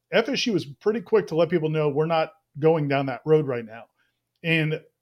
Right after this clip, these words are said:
what I was told was it's because they didn't want A J Duffy to think that they weren't thrilled about him. It wasn't so much even at that point about Jordan as it is they wanted to make sure they kept A J Duffy. And I was like, "Oh, wait, o-, okay."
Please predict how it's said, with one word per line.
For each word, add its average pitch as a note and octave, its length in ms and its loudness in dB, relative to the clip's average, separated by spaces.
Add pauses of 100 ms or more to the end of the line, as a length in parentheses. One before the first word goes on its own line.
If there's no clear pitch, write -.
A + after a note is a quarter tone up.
what D#3+ 180 0
I D#3 80 2
was D3+ 180 -2
told B3 300 0
was C#3+ 260 -2
it's C#3+ 100 -12
because F3 440 -2 (360)
they F#3+ 200 2
didn't E3+ 340 2
want D#3 240 -2 (120)
A E3+ 100 0
J D#3 180 0
Duffy G3 360 -2
to C3+ 100 -2
think B2 360 -8 (260)
that D3 180 0
they D#3+ 160 4
weren't D3 360 -2 (340)
thrilled E3 360 2
about C#3 300 -4
him. F3 300 -4
It B2 80 -6
wasn't G#3+ 300 -2
so G#3+ 100 0
much E3+ 240 0
even E3 180 -4
at C#3+ 100 -6
that D#3+ 180 0
point D#3 160 -4
about C3 180 -4
Jordan D3 480 0 (380)
as D#3 120 0
it E3 100 2
is D#3+ 300 0 (160)
they F3 120 4
wanted A3+ 200 2
to F3 60 -2
make E3 140 0
sure D#3+ 160 -2
they D3+ 80 2
kept D#3 200 -2
A D3 120 -2
J C3+ 160 -4
Duffy. D3+ 300 0
And C#3+ 100 -2
I D#3 80 -2
was D3+ 120 -2
like, D3 140 -6
"Oh, A3 100 -2
wait, C#4 200 -4
o-, A3+ 240 -2
okay." G3 280 0